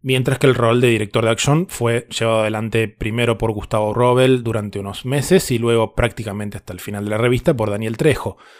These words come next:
Pero en un punto Claudio se va de la editorial, allá por mil novecientos noventa y cinco,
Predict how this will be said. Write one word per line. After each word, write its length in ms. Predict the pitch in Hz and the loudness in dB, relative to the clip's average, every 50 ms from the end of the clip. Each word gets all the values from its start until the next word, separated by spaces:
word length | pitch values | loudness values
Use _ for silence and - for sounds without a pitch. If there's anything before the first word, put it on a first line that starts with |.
| - _ _ _ _ _ _ _ _ _ | -20 _ _ _ _ _ _ _ _ _
Pero 140 | 147 147 | 2 4
en 60 | 180 202 | 4 4
un 80 | 202 | 4
punto 260 | 208 226 226 240 208 | 4 4 6 6 6
Claudio 280 | - 202 202 208 208 180 | 6 6 6 8 6 6
se 120 | - - | 6 4
va 180 | 180 214 196 151 | 6 6 6 6
de 60 | 127 | 6
la 80 | 123 117 | 4 2
editorial, 640 | 117 110 117 113 117 117 107 117 139 170 - - _ _ _ _ _ | 2 2 2 2 2 2 2 2 2 0 -2 -6 _ _ _ _ _
allá 300 | - 123 - - 127 113 | -6 -6 -2 -2 -2 0
por 120 | 120 117 113 | 0 0 0
mil 140 | 117 117 117 | 0 0 0
novecientos 240 | 117 113 113 110 | -2 -2 -2 -2
noventa 240 | 107 107 107 104 110 | -4 -4 -2 -2 -4
y 40 | 113 | -2
cinco, 520 | - - 156 147 151 135 180 208 214 - | -2 -2 -2 -2 -2 0 0 0 0 0